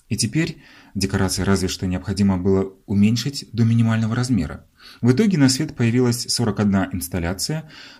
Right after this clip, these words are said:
по мотивам приключений муми-троллей. Это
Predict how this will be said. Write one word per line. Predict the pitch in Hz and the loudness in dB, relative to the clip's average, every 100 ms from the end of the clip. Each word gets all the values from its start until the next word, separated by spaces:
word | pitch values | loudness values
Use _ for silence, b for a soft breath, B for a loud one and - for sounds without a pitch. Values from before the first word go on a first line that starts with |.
| - | -2
по | |
мотивам | 135 139 170 202 170 151 B B | 2 2 2 2 2 -2 B B
приключений | 127 113 110 131 131 120 | 0 2 0 2 4 4
муми-троллей. | 98 107 101 - 82 71 67 - _ _ B B B B B B | 4 4 2 0 -6 -6 -8 -16 _ _ B B B B B B
Это | - 123 127 120 120 | 2 4 6 6 6